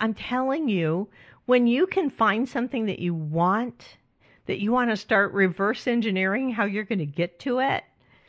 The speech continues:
this is, like, some of the most important work on the planet. It's the highest form of your expression on this planet.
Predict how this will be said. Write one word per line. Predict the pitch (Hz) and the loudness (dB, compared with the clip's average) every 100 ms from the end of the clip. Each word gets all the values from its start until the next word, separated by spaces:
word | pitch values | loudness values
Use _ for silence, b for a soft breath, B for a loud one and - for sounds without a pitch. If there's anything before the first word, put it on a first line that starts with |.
| b b b b _ | b b b b _
this | 269 - | -8 -4
is, | 381 - | -6 -2
like, | 262 190 - | 0 0 0
some | 359 | -4
of | 320 | -2
the | 226 | -2
most | 208 240 | -2 -4
important | 214 202 214 208 214 | -4 -4 -4 -6 -6
work | 208 208 240 | -6 -6 -4
on | 240 | -4
the | 240 | -4
planet. | - 262 403 415 143 - _ _ _ _ _ _ _ _ _ _ _ _ _ _ _ | -4 -4 -4 -4 -6 -10 _ _ _ _ _ _ _ _ _ _ _ _ _ _ _
It's | - 240 - | -8 -8 -6
the | - | -6
highest | - - 349 359 202 - | -4 0 0 2 -2 -6
form | - - 302 262 247 | -14 -6 -2 0 -2
of | 196 226 | -4 -2
your | 233 247 254 240 254 b b b b _ _ | 0 2 4 2 0 b b b b _ _
expression | 226 - - 262 247 277 254 170 - - | -10 -8 -2 4 4 4 -2 -2 -4 -8
on | 175 165 | -6 -4
this | 151 - | -6 -8
planet. | - 170 143 175 233 | -4 -4 -4 -8 -14